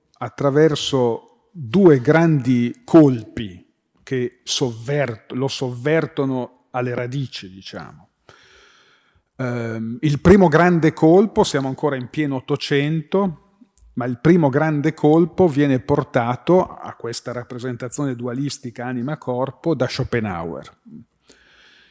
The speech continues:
In Schopenhauer noi troviamo una prima critica radicale nei confronti di questo dualismo, nel senso che Schopenhauer introduce una distinzione che poi sarà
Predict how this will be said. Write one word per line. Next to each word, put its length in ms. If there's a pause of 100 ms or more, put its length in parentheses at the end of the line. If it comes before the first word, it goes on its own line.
(120)
In 120
Schopenhauer 720
noi 240
troviamo 880
una 320
prima 460
critica 640
radicale 1080
nei 220
confronti 560
di 140
questo 320
dualismo, 720
nel 180
senso 380
che 100
Schopenhauer 760
introduce 840
una 300
distinzione 840
che 120
poi 160
sarà 420